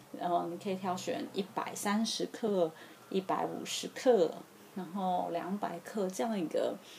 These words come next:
range 去跳着，跳着选。所以当你今天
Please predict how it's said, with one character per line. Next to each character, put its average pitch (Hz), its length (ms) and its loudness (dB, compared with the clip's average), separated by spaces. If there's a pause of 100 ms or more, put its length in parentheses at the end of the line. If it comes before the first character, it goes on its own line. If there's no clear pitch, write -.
(240)
range 202 480 4
去 185 520 0
跳 - 360 -6 (140)
着， - 340 -2
跳 233 220 4
着 - 140 -4
选。 - 340 -6 (340)
所 - 200 6
以 262 80 2 (260)
当 269 240 2
你 190 100 0 (240)
今 233 360 2
天 226 420 0